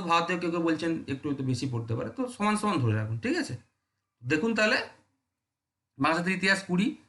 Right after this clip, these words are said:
বাংলা ব্যাকরণ আঠারো থেকে কুড়ি, আমি ধরলাম হচ্ছে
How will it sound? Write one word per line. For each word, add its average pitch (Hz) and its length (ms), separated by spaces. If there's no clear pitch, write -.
বাংলা 143 200
ব্যাকরণ 156 260
আঠারো 151 200
থেকে 175 220
কুড়ি, 170 160
আমি 208 160
ধরলাম 175 440
হচ্ছে 175 300